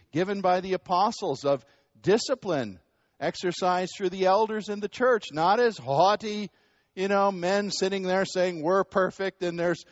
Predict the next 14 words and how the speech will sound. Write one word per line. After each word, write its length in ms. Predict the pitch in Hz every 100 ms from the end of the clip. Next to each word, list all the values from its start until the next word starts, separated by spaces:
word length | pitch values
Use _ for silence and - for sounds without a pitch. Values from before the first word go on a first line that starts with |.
| _
there 140 | 165 180
must 260 | 180 -
be 100 | 185
somebody 400 | 165 180 180 175
in 80 | 175
this 160 | 175 -
church 320 | 180 175 -
who 160 | 165
isn't 300 | 175 170 170
perfect. 440 | - 156 151 175 - -
Let's 220 | 151 175 -
go 220 | 180 170
get 240 | 156 175
him." 260 | 202 151